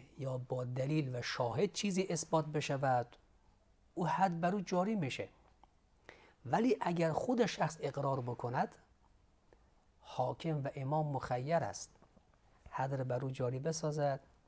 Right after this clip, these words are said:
یا اگر مصلحت دید، او را رها بسازد." چرا؟ چون وقتی یک شخصی خود او به پای خود میاد، به محکمه اقرار می‌کنه به حدود الهی،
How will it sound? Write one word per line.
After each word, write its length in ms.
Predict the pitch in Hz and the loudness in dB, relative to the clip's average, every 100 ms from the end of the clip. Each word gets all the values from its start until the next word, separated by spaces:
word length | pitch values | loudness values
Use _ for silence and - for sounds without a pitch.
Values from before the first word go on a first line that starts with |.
| _ _ - - - - _ - | _ _ -20 -20 -20 -20 _ 0
یا 160 | 165 | 6
اگر 240 | 185 151 143 | 8 6 0
مصلحت 600 | 131 127 - 127 127 127 | -2 -4 -2 0 0 -4
دید، 360 | 160 214 - - | -4 -4 -8 -12
او 120 | 170 | -6
را 280 | 170 190 190 - _ _ - _ - | -2 0 0 -4 _ _ -20 _ -4
رها 240 | 131 135 143 | 2 6 4
بسازد." 360 | 127 - 120 | 2 -6 -8
چرا؟ 360 | - 175 202 202 - - - - - | -2 2 2 0 -8 -20 -20 -20 -4
چون 220 | 208 190 | -2 2
وقتی 340 | 214 185 - | 2 0 -2
یک 160 | 180 - | -4 -4
شخصی 560 | - 196 185 - 143 | -4 -2 -2 -2 -4
خود 340 | 120 - 269 220 | -6 0 6 6
او 200 | 214 170 | 6 2
به 100 | 147 | 0
پای 320 | - 151 143 | 0 0 0
خود 220 | 127 139 | -2 -4
میاد، 180 | 143 135 | -2 -4
به 80 | 131 | -4
محکمه 400 | 131 120 127 123 | -4 -4 -6 -6
اقرار 360 | 139 135 139 139 | -6 -2 0 0
می‌کنه 340 | 131 - 127 | -2 -4 -6
به 180 | 123 139 | -2 -2
حدود 320 | 226 220 247 190 | 0 0 2 0
الهی، 420 | 156 151 139 135 | 0 0 0 0